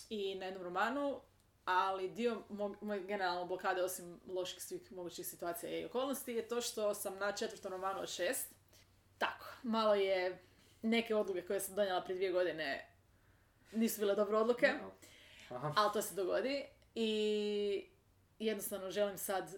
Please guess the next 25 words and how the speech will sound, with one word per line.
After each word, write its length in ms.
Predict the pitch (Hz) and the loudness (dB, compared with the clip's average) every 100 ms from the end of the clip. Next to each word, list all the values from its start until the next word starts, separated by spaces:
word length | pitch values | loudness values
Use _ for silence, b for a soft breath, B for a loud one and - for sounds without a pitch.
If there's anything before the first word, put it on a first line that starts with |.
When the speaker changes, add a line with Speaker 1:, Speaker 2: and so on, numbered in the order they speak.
| - | -8
Speaker 1:
završiti 360 | 196 196 220 | -4 -2 -2
to, 80 | 208 | -2
to 100 | 190 | -4
će 80 | 196 | -4
mi 60 | 190 | -6
biti 100 | 190 | -4
prvi 120 | 190 | -4
serijal 280 | 190 180 165 | -2 -2 -4
koji 120 | 170 | -8
ću 100 | - | -6
dovršit 560 | 196 320 - 254 - - b _ | 0 2 2 -2 -6 -20 b _
i 160 | 233 226 | -6 -2
to 60 | 226 | 0
je 60 | |
sve 120 | 208 | 0
skupa 240 | 190 190 180 | -4 -2 0
jako 160 | 165 - | 0 -2
puno 220 | 180 - | -6 -6
toga, 340 | 107 101 - - b - | -6 -6 -8 -10 b -12
odjednom 340 | 202 196 - - | -4 -2 -4 -8
u 40 | |
šoku, 360 | - - - - | -8 -8 -10 -6
u, 180 | 208 202 - | -4 -4 -6
u 60 | |
šutu. 400 | 240 185 - - | -6 -6 -6 -10